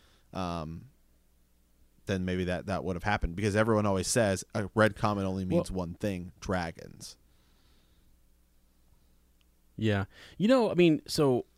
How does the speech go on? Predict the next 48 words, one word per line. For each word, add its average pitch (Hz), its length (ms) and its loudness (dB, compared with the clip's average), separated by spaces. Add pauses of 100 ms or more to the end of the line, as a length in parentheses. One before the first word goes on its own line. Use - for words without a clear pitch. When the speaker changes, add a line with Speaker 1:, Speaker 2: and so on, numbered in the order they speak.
(220)
Speaker 2:
whatever 208 440 4
the 120 140 4
stirring 127 500 2
is 107 520 2
in 104 360 0
this 104 160 -2
Targaryen 104 580 0
blood, 98 300 2
you 98 80 -2
know, 98 80 -2
back 104 260 0
clear, 120 160 0
clear 127 240 0
back 110 240 4
to 101 320 0 (420)
Daenerys 110 320 4
the 110 80 -2
Dreamer 104 540 2
and 98 460 -2
all 113 240 4
of 101 100 -4
these 104 560 -2
Targaryens 104 540 0
who 110 100 -2
have, 101 560 -4 (560)
I 185 40 -2
don't - 20 2
know - 20 2
if 110 80 0
you 101 60 -2
call 101 160 2
it - 80 -8
powers, 110 400 2
but 107 100 -4
they've 107 160 0
got, 110 160 2
like, 101 160 -2
dragon 107 400 2
dreams 104 460 -2
and 101 120 -4
green 107 280 0
dreams, 104 280 -2
whatever 107 180 0
you 104 40 0
wanna 101 80 -2
call 101 280 0
it. - 80 -4 (500)
Um, 104 480 0